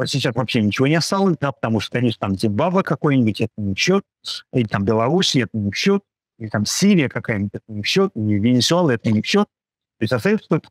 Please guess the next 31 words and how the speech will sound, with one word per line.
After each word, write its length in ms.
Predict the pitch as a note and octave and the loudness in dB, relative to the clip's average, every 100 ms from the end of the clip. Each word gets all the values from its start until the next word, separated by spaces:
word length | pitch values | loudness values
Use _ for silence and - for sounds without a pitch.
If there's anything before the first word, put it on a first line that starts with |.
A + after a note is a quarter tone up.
| - | -16
Китай. 320 | - G2+ E2+ _ _ _ _ - _ | -8 -6 -6 _ _ _ _ -20 _
Но 240 | D3+ F#3+ F#3 | 2 4 4
вот 140 | F#3 - | 0 0
история 560 | F3 - G#3 F3 C3 | -2 2 2 4 2
с 60 | A2+ | 0
Гаагой, 560 | C#3 F3+ A#3+ G3 C#3 - | 0 2 0 0 -2 -2
она 400 | C3+ C#3 D#3+ E3 | -2 0 0 0
обоим, 560 | D#3 D#3 D#3 A3 D#3 | -2 -2 2 4 4
кстати, 280 | A2+ - C3+ A#2+ | 0 -2 -6 -4
сделала 380 | G#2+ D3+ E3 C3+ | -2 0 2 2
очень 200 | - B2 | 2 2
неприятную 560 | A2 A#2+ A2+ - G#2 F#2+ | 2 0 0 -4 -20 -20
вещь. 280 | - _ _ | -20 _ _
Очень 300 | - C3 A#2 G2+ | -4 0 2 0
неприятную 480 | G#2 G2 F2 _ _ | 0 -4 -4 _ _
вещь. 260 | _ _ _ _ | _ _ _ _
Потому 220 | A#2 B2+ | -2 -2
что 220 | - - - _ - | -2 -4 -6 _ -8
они, 220 | C#3+ F#3 | -2 0
конечно, 360 | F3 C#3+ - A#2 | 2 0 0 0
бывают 280 | A2+ A#2 - | 0 0 -2
в 20 | |
счёте 360 | - G#3 - F3 | 0 0 -2 -2
оба. 320 | D#3 C#3+ - _ _ _ _ _ _ | -2 -2 -8 _ _ _ _ _ _
Они 220 | A#2+ B2+ D3+ | -4 0 0
все 140 | C#3+ | 0
говорят: 300 | A#2 B2 A#2 E3 | 2 2 0 -2
«Мы, 80 | |
конечно, 320 | E3+ C#3+ A2+ A#2 | 0 0 0 2
его 100 | A2 | 2
не 100 | A2 | 0